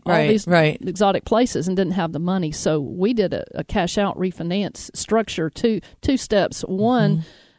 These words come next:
Speaker 1: to get the payment way down, like, over seven hundred dollars a month savings, get rid of the I R S thing. And, uh, then after that, they were going to work on paying off the rest of their debt that had
Speaker 2: Mm-hmm.
Speaker 1: accumulated.
Speaker 2: Mm-hmm.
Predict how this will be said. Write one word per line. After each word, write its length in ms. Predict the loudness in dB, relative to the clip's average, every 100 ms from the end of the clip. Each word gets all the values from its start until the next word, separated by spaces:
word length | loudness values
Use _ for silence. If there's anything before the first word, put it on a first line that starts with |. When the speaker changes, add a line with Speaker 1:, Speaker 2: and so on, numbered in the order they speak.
| _
Speaker 1:
to 120 | -4
get 240 | 2 0 2
the 120 | -4
payment 500 | -2 -2 0 0 -4
way 720 | -8 -6 -6 0 2 4 4
down, 460 | 2 0 2 0 -2
like, 240 | -4 -6 -6
over 200 | -4 -2
seven 300 | 0 0 0
hundred 220 | 0 0
dollars 340 | 0 0 -2
a 20 |
month 260 | -4 -4 -4
savings, 440 | -4 -2 -2 -4 -6
get 140 | -4
rid 120 | -2 -2
of 60 |
the 80 | -2
I 200 | 0 0
R 120 | 2
S 220 | 0 -2
thing. 280 | -6 -6 -8 -12 _ _ _ _ _ _ -4
And, 580 | 0 2 0 -2 -4 -6
uh, 200 | -4 -4 -4
then 540 | 0 2 2 0 -4 -12 _
after 300 | -4 -2 -2
that, 300 | 0 0 0 0
they 140 | -2
were 140 | 0 -2
going 300 | -4 -4 -4
to 420 | -2 -2 0 -4
work 380 | -6 -2 -2 -2 -4
on 220 | -4 -2
paying 280 | -2 -2 0
off 180 | -2 -4
the 100 | -4
rest 260 | -2 0
of 100 | -2
their 200 | 0 -2
debt 340 | -2 -2 -2 -2
that 100 | -2
had 80 | 2
Speaker 2:
Mm-hmm. 160 | 4
Speaker 1:
accumulated. 520 | 6 4 2 -4 -2
Speaker 2:
Mm-hmm. 120 | 2